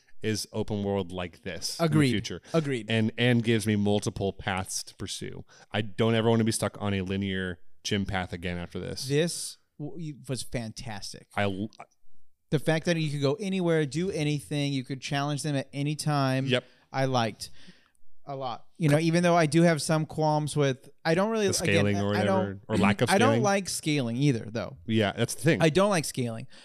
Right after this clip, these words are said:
Speaker 2: but I also, there is that degree where it's like, is it really quote unquote open world if the first gym you go to, the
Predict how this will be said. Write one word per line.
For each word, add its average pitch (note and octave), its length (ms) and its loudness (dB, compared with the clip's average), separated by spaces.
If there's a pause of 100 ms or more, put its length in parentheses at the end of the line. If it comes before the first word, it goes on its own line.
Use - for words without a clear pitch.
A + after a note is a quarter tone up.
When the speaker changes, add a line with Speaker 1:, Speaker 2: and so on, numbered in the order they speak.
(120)
Speaker 2:
but D#3 100 6
I E3 100 4
also, E3+ 680 2 (400)
there E3 280 4
is F#3 200 6
that E3+ 180 2
degree D3 420 -2
where D3 160 2
it's B2+ 140 -4
like, C3+ 220 0
is D3 160 0
it D#3 60 2
really C#3 340 0
quote C3+ 260 -2
unquote C3+ 340 -2
open C#3 260 -4
world C3+ 320 0
if C3+ 260 -8
the C#3+ 80 -4
first C#3 300 -4
gym C#3+ 120 -4
you B2+ 100 -4
go C3 180 0
to, C#3+ 160 -4
the C3+ 140 -4